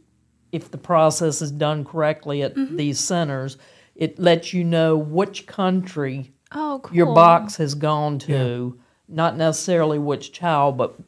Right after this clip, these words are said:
Speaker 1: you know which country your box ends up in, and, you know, you can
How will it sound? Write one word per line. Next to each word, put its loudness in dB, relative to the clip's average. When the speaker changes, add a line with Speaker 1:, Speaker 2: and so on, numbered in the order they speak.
Speaker 1:
you 2
know 4
which 0
country -2
your -4
box 2
ends 0
up -2
in, -4
and, -6
you -6
know, 2
you 0
can -4